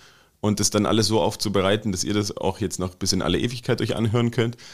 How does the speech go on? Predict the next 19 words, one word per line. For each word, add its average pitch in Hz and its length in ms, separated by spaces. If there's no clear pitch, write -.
Ähm, 101 520
fand 131 240
ich 131 100
richtig 139 280
gut, 131 220
hört 127 200
euch 123 120
das 120 180
mal 110 120
an, 120 220
ist - 340
out 104 380
now, 101 600
seit 101 420
letzter 104 300
Woche 113 200
oder 120 160
so. 120 220
Ähm, 101 800